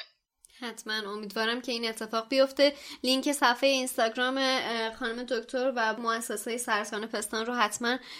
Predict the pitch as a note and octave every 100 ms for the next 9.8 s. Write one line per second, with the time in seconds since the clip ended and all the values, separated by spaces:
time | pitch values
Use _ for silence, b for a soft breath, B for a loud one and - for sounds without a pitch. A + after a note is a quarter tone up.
0 | B - B3 C4+ C4 B3 C4 A#3 F#3 G#3
1 | A3 G3 G#3 A3 G#3 G3 G#3 G#3+ G#3 A3
2 | G3+ A#3+ - B3 A3+ A3+ A3+ A#3+ G#3 G3
3 | G3+ G#3 G#3 A3+ - A3 A3+ A3 - G3+
4 | F#3+ A#3 C#4 C#4+ C#4 C4 B3+ B3 A3+ A#3+
5 | B3 B3 B B - A3 A3 A3 B3 B3
6 | B3 A#3+ - - A#3+ B3+ A#3+ A#3 A#3 A#3
7 | A3 A#3+ A#3 - A#3 G3+ G#3 F#3+ G#3+ G3+
8 | G#3 A3 G#3+ G#3 F#3 F#3 F3 B B B
9 | G3 F3+ - - F3+ F3+ F3 F#3+